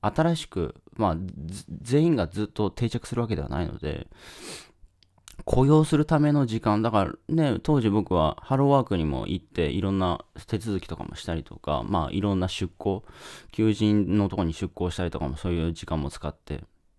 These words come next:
で、面接という時間も使ったりとか。うん。だからまあ、お金と労力と、あ、時間と精神力を奪われるっていうね。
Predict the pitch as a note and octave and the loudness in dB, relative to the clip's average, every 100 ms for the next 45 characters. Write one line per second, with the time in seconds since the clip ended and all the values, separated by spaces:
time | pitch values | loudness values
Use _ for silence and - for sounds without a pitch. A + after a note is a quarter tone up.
0 | _ - F2 G2 G#2 G2+ F#2+ - F#2+ F#2 | _ -4 0 4 2 2 -4 -4 -2 -2
1 | D#2+ E2+ E2+ E2 D#2 - - G1+ - - | -2 -4 -4 -4 -6 -10 -10 -10 -12 -16
2 | - - - - - _ _ _ _ _ | -14 -14 -14 -20 -20 _ _ _ _ _
3 | _ _ _ E2+ E2 E2 E2 - - - | _ _ _ -8 -6 -6 -8 -12 -16 -6
4 | C#3 A2+ F#2+ F#2 D#2+ - G#2+ - C3 C3 | -4 0 0 0 -2 -4 -8 0 2 2
5 | B2 B2+ A#2+ A2+ - A2+ A2+ F#2+ E2+ - | 0 0 2 0 0 2 2 2 0 -2
6 | F2 D2 - - F2+ E2 F2+ F2+ F#2 F2+ | -2 -2 -4 -2 -2 -2 -4 -2 0 0
7 | D#2 - F2 D2+ - - F#2+ E2+ F#2+ D2+ | -2 -2 -2 -2 -4 -2 0 2 0 0
8 | - C#2 D#2 D#2 C#2 E2 D#2+ - - - | -2 -4 -2 -4 -4 -6 -8 -8 -10 -10
9 | - | -14